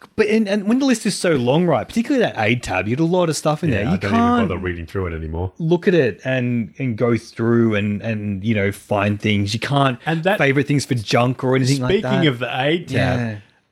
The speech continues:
Speaker 1: Mm.
Speaker 2: are you as annoyed as I am by the peedly little time that the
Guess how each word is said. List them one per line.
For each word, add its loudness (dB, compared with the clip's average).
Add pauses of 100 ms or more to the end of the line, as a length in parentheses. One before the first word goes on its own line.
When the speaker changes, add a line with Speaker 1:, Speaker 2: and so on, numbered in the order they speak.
(440)
Speaker 1:
Mm. -4
Speaker 2:
are 0
you 2
as -2
annoyed 2
as -2
I 2
am -2
by 0
the -2 (200)
peedly -2
little -2
time -2
that -6
the -6